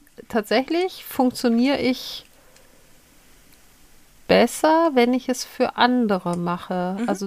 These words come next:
Speaker 2: ich
Speaker 1: arbeiten
Speaker 2: auch.
Speaker 1: tue ich ja, also ich, ich arbeite nicht für andere in dem Sinne, aber es ist natürlich so,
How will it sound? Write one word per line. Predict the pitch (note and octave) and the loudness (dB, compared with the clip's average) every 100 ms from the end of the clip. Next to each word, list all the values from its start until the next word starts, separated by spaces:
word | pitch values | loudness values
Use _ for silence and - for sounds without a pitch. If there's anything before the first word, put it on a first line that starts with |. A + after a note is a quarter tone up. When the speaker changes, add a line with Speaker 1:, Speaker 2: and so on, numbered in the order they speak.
| - | -12
Speaker 2:
ich | A3+ | -4
Speaker 1:
arbeiten | F#3+ A3 C4 B3+ | 2 4 2 0
Speaker 2:
auch. | - | -4
Speaker 1:
tue | C4 | -4
ich | C4 | 0
ja, | B3+ - | 2 2
also | - - E3 D3 - | 0 -6 -4 -6 -8
ich, | - - | -20 -18
ich | - - | -16 -4
arbeite | E3+ F#3+ G#3 F#3+ | 2 2 4 4
nicht | G3+ - | 2 0
für | - A3 G#3 - | -2 4 4 4
andere | F3+ G#3+ B3 C4 | 2 4 6 6
in | A#3 | 6
dem | A#3 A#3+ | 2 2
Sinne, | B3 B3+ C4+ | 2 2 2
aber | - G3+ G3+ | 2 4 2
es | - | 0
ist | - | -6
natürlich | G#3 - G3+ | -6 -6 -6
so, | G3+ G#3+ | 0 0